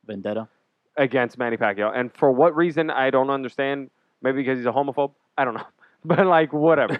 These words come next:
Speaker 1: <laughs>
Speaker 2: So, my point, and then the other thing that he said was that the greatest thing about the fight last night and the biggest surprise about Jeff Horn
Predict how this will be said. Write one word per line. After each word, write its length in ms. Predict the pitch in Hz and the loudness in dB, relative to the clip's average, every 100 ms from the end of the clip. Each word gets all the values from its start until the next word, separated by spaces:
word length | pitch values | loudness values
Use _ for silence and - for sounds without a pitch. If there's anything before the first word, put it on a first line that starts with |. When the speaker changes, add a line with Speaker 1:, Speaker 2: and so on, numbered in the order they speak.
| - | 0
Speaker 1:
<laughs> 540 | 185 - 202 160 180 | -2 0 -2 0 2
Speaker 2:
So, 320 | 202 185 170 196 180 - 185 - - - | 6 8 6 4 -6 -8 -10 -10 -16 -12
my 220 | 139 180 196 | 0 2 4
point, 280 | 220 226 170 165 - - | 2 0 0 -4 -4 -4
and 160 | 160 | 0
then 140 | 180 170 | 2 2
the 120 | 170 | 4
other 160 | 254 269 | 4 2
thing 180 | 202 | 0
that 100 | 170 | 0
he 60 | 135 | -2
said 340 | - 120 117 120 _ _ _ _ _ _ | 0 0 0 -6 _ _ _ _ _ _
was 440 | 139 151 147 131 | 2 4 4 2
that 440 | 117 143 135 131 - _ _ _ _ _ _ 120 | 2 4 6 4 0 _ _ _ _ _ _ _
the 140 | 147 139 - _ _ | 2 2 -2 _ _
greatest 420 | - 160 233 226 - | 0 4 4 2 0
thing 160 | 214 | 0
about 220 | 180 160 | 2 0
the 60 | - | 0
fight 320 | - 185 185 | 0 0 0
last 340 | 151 165 156 - | 0 0 0 0
night 320 | 196 123 123 - | 0 0 -2 -4
and 180 | 139 | -2
the 60 | 127 | 0
biggest 320 | 117 180 175 | 0 0 0
surprise 400 | 147 - 190 196 | -2 -2 0 0
about 220 | 151 147 | 2 2
Jeff 160 | 147 156 | 4 2
Horn 360 | 214 240 147 | 4 4 2